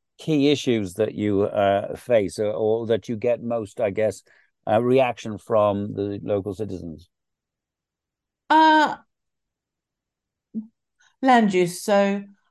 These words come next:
Speaker 2: uh, it, it varies. So from, um,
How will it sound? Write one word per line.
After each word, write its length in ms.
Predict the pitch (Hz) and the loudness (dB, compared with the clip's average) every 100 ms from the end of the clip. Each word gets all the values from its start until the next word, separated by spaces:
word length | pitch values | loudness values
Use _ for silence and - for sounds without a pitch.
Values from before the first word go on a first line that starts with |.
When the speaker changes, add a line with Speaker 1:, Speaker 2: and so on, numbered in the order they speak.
| _ _ | _ _
Speaker 2:
uh, 540 | - 190 190 196 - 208 | -4 0 2 0 -2 -2
it, 160 | 233 233 | -2 -4
it 60 | 202 | 2
varies. 540 | 277 254 190 180 180 | 4 4 2 -2 -4
So 200 | 226 202 | -2 -2
from, 840 | 196 - 196 190 185 185 185 185 175 | -4 -2 2 2 0 -4 -6 -8 -10
um, 880 | - 170 175 156 127 110 95 104 185 | -6 -4 -4 -8 -12 -14 -14 -14 -16